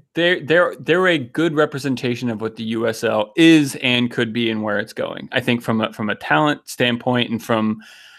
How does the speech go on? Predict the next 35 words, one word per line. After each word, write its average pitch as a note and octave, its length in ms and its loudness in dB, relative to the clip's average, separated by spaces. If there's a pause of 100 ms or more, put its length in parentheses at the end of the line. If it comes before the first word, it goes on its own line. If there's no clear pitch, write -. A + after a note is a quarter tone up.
(640)
you A#2+ 200 -14
know, A#2+ 220 0
the A#2 120 0
skill E3 240 4
they D3+ 140 6
have B2+ 340 4
and A2+ 100 0
the A2 40 2
manager B2 380 2
they A#2+ 120 4
have A#2 240 4
and G#2+ 80 -2
the G#2 40 -4
way A2+ 140 2
they B2 120 2
set A#2 200 0
up A2 100 0
and G#2+ 80 -6
the G#2 80 -6
way G#2 140 0
they G2+ 160 -4
play, G2 420 -2 (520)
I B2 100 2
think D3 260 -4
comparatively, E3 1080 2 (280)
when C3 200 0
you B2+ 100 2
look C3+ 200 0
at A#2 160 -2
them B2+ 240 2
versus A#2 280 -4
some A#2 180 -2
of A#2 60 -4
the A2+ 100 -2
other A#2 260 -2